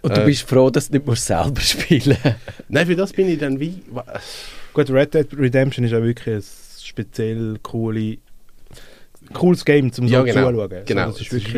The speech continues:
Speaker 2: wirklich,
Speaker 3: auch
Speaker 2: es ist wirklich cool.
Speaker 3: Also du könntest ja das Game einfach kaufen und ein bisschen rumreiten. Das
Speaker 2: Ja,
Speaker 3: kannst
Speaker 2: aber
Speaker 3: du
Speaker 2: ich habe ja
Speaker 3: völlig
Speaker 2: dann
Speaker 3: machen.
Speaker 2: nicht die Grafik und dann müsste ich einen P C haben. Und so kann ich einfach
Speaker 3: Ja.
Speaker 2: vier K YouTube-Videos
Speaker 3: Das
Speaker 2: schauen.
Speaker 3: stimmt,
Speaker 2: Das ist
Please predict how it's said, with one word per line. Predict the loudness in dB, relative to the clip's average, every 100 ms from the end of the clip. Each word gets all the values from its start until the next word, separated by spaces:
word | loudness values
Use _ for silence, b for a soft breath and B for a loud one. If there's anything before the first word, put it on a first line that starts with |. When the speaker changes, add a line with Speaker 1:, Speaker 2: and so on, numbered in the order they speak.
| -4
Speaker 2:
wirklich, | -4 -4
Speaker 3:
auch |
Speaker 2:
es | -6 -8
ist | -8
wirklich | -8 -8 -10 -6
cool. | -2
Speaker 3:
Also | 0
du | 2
könntest | 2 4
ja | 2
das | 2
Game | 2 0
einfach | 0 -2 -2
kaufen | -2 -2 -2
und | -4
ein |
bisschen | -4 -6
rumreiten. | -2 -2 -2 -6 -10
Das | -8
Speaker 2:
Ja, | -6
Speaker 3:
kannst | -8 -12 -12 -4
Speaker 2:
aber | 2
Speaker 3:
du |
Speaker 2:
ich | 2
habe |
ja | 4
Speaker 3:
völlig | 2 4
Speaker 2:
dann | 2
Speaker 3:
machen. | 2
Speaker 2:
nicht | -2
die | -4
Grafik | -2 -2 -2 -4 -6
und | -6 -2
dann | -2
müsste | 0 -2
ich |
einen | 0
P | 0 0
C | -2 -4
haben. | -2 -4
Und | -6 B B B
so | -2 0
kann | 2
ich | 0
einfach | -2 0
Speaker 3:
Ja. | 2
Speaker 2:
vier | 2 0
K | 0 0
YouTube-Videos | 0 0 -2 -4 0 0
Speaker 3:
Das | 2
Speaker 2:
schauen. | 0
Speaker 3:
stimmt, | 0
Speaker 2:
Das |
ist | -2